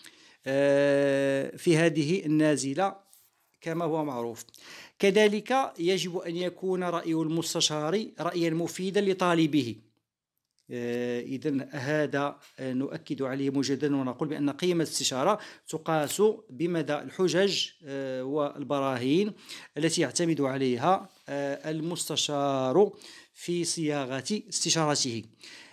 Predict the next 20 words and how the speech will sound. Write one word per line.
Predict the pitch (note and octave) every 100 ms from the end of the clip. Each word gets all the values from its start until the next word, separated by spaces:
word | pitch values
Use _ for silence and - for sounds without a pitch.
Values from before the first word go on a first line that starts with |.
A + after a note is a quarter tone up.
| -
الآن | E3+ F3+ F3 A#3 B3+ G3+
ننت-، | G#3+ G3 F#3+ F#3
ننتقل | G3+ A3 G3 F3 D#3+ G#3 - - D#3
إلى | D#3+ D#3+ D#3 - D#3+
منهجية | G3+ F#3 E3 C3+ C3+ F#3+ F#3+ F#3+ - _
كتابة | E3+ E3 E3 D#3 G#3 E3+
الاستشارة | D#3+ F3 F3 E3+
القانونية. | E3+ D3 C#3 A2+ G#2+ _ _ - - - -
في | -
الحقيقة | F#3 F#3+ F#3 F#3 F#3 B3 B3+ -
هناك | C#3+ F3+ F#3 G3 G#3+
عدة | G#3+ C3 D#3 E3 F#3
منهجيات | F#3 D#3+ E3+ F3+ F#3
مقترحة | F#3 - F3+ D3 G#2+ G2 _ _ _ _ _ _ _
لكتابة | C3 C3 E3 D#3+ D#3 G3+ - - - - -
الاستشارة | D#3+ - E3+ F3 F3+
القانونية. | F3 E3 D#3 D3 B2 G2+ _ - - -
نقوم | D#3 D#3+ E3+ G#3+ A#3
باختيار | F#3 F3 - F3 D#3+
أبسطها، | D#3+ - D#3 C#3 B2 F#3